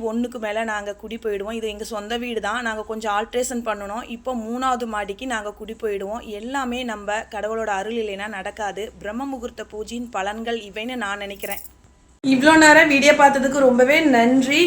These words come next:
வீடியோ எப்படி இருந்ததுன்னு மறக்காம கமெண்ட் பண்ணுங்க. என்னோட சேனல் பிடிச்சிருந்தா சப்ஸ்கிரைப் பண்ணிட்டு பெல் ஐகானை டச் பண்ணி வச்சுக்கோங்க. அப்பதான் நான் போடுற வீடியோ உங்களுக்கு நோட்டிஃபிகேஷனா வந்து சேரும்.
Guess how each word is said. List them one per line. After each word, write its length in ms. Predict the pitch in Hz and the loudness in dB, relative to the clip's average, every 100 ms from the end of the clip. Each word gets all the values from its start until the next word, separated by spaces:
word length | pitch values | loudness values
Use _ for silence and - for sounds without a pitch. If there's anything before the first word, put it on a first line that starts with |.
| 262 | 2
வீடியோ 320 | 240 262 285 | 0 4 8
எப்படி 300 | 254 233 285 | 8 6 4
இருந்ததுன்னு 360 | 277 254 294 277 | 4 4 4 6
மறக்காம 400 | 226 226 262 277 | 6 6 2 2
கமெண்ட் 400 | 269 226 254 262 | 2 2 2 4
பண்ணுங்க. 340 | 247 233 220 220 269 339 - - - - | 4 4 2 4 4 2 -6 -16 -10 -2
என்னோட 240 | 247 240 233 | 4 4 6
சேனல் 460 | 262 233 269 294 | 6 8 6 0
பிடிச்சிருந்தா 540 | 247 247 269 247 233 262 330 | -2 -4 -2 0 4 4 4
சப்ஸ்கிரைப் 580 | - 339 - - 277 269 | 2 0 0 2 2 4
பண்ணிட்டு 460 | 240 233 220 285 330 240 | 2 2 -2 -4 -4 0
பெல் 300 | 226 254 277 | 0 2 2
ஐகானை 440 | 269 269 226 254 294 | 2 2 4 4 6
டச் 240 | 226 - | 4 4
பண்ணி 180 | 269 277 | -2 2
வச்சுக்கோங்க. 480 | 226 226 240 220 269 | 0 0 0 2 2
அப்பதான் 360 | 254 233 277 277 | 2 4 4 2
நான் 140 | 233 | 2
போடுற 220 | 233 247 226 | 0 0 -2
வீடியோ 280 | 226 254 | -4 0
உங்களுக்கு 300 | 240 214 277 | 0 -2 -4
நோட்டிஃபிகேஷனா 760 | 294 240 233 240 233 233 240 240 | -2 -2 -2 -8 -6 -6 -2 -2
வந்து 280 | 214 214 247 | -2 -4 -6
சேரும். 420 | 240 208 240 | -2 -2 0